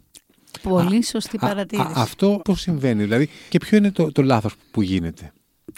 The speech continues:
Speaker 1: Εγώ προσωπικά δεν πιστεύω καθόλου στα γραφιστικά στα social media. Αυτή είναι όμως η προσωπική μου άποψη. Και γιατί είναι η προσωπική μου άποψη; Γιατί ως χρήστης τα προσπερνώ. Όταν ξαφνικά εκεί που βλέπω περιεχόμενο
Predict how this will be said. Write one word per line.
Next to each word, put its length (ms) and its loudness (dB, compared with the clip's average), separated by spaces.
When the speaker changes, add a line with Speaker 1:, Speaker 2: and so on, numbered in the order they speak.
Speaker 1:
Εγώ 400 0
προσωπικά 520 -2
δεν 140 -2
πιστεύω 280 -2
καθόλου 320 -2
στα 140 -6
γραφιστικά 880 -4
στα 260 -10
social 280 -6
media. 280 -6
Αυτή 200 -8
είναι 80 4
όμως 160 6
η 40 -8
προσωπική 480 -2
μου 140 6
άποψη. 380 -10
Και 120 -6
γιατί 300 -2
είναι 120 8
η 20 2
προσωπική 380 -4
μου 80 -2
άποψη; 260 -4
Γιατί 200 0
ως 200 2
χρήστης 720 2
τα 120 0
προσπερνώ. 720 6
Όταν 200 0
ξαφνικά 440 -2
εκεί 220 -4
που 100 -6
βλέπω 360 -2
περιεχόμενο 800 0